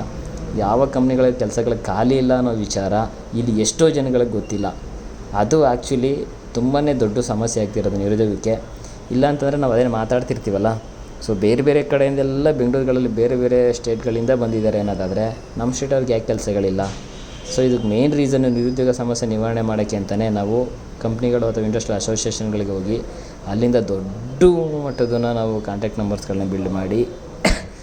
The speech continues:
ಜನಗಳಿಗೆ ಸರ್ವಿಸ್‌ಗಳು ಕೊಡಬೇಕು, ಉಚಿತವಾಗಿ ಕೊಡಬೇಕು ಅಂತೇಳಿ ಈ ಥರ ಸಮಗ್ರ ಎಲ್ಲ ಗ್ರೂಪ್ ಮಾಡಿದ್ದೀವಿ. ದಯವಿಟ್ಟು ಕರ್ನಾಟಕ ಜನತೆಯಲ್ಲಿ ಒಂದು ರಿಕ್ವೆಸ್ಟು, ಈ ದೊಡ್ಡ ಮಟ್ಟದಲ್ಲಿ ಬೆಳೆಸುವಂಥ ಕಾರ್ಯಕ್ರಮಗಳು ನಿಮ್ಮದು ಆಗಬೇಕು.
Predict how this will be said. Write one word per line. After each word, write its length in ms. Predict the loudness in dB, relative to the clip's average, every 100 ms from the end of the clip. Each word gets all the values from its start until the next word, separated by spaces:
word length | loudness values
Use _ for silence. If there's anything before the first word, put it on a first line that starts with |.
| -18 -12 -2
ಜನಗಳಿಗೆ 460 | 2 2 2 2
ಸರ್ವಿಸ್‌ಗಳು 460 | 0 0 -2 -4 -4
ಕೊಡಬೇಕು, 420 | -2 -2 -2 -2
ಉಚಿತವಾಗಿ 560 | -4 -2 0 2 2 0
ಕೊಡಬೇಕು 460 | -2 -2 -2 -2
ಅಂತೇಳಿ 440 | -6 -4 -2 -2 -2
ಈ 40 |
ಥರ 140 | -2 -2 -2
ಸಮಗ್ರ 280 | -2 0 0
ಎಲ್ಲ 240 | 0 0
ಗ್ರೂಪ್ 260 | -2 -4 -2
ಮಾಡಿದ್ದೀವಿ. 500 | -2 -2 -2 -4 -4 -10 -14 -14 -10 -2
ದಯವಿಟ್ಟು 760 | 2 2 2 0 -2 -4 -12 -14 -8
ಕರ್ನಾಟಕ 260 | -6 -4
ಜನತೆಯಲ್ಲಿ 420 | -2 -2 0 0 -2
ಒಂದು 120 | -2
ರಿಕ್ವೆಸ್ಟು, 520 | -4 -2 -2 -2 -4 -4 -10 -2
ಈ 280 | 2 2 2
ದೊಡ್ಡ 280 | 0 0 2
ಮಟ್ಟದಲ್ಲಿ 480 | 2 0 0 0 0
ಬೆಳೆಸುವಂಥ 420 | 0 -2 -2 -4
ಕಾರ್ಯಕ್ರಮಗಳು 720 | -2 -4 -2 -2 -2 -2 -2 0
ನಿಮ್ಮದು 320 | 0 2 2
ಆಗಬೇಕು. 480 | 2 -2 -4 -4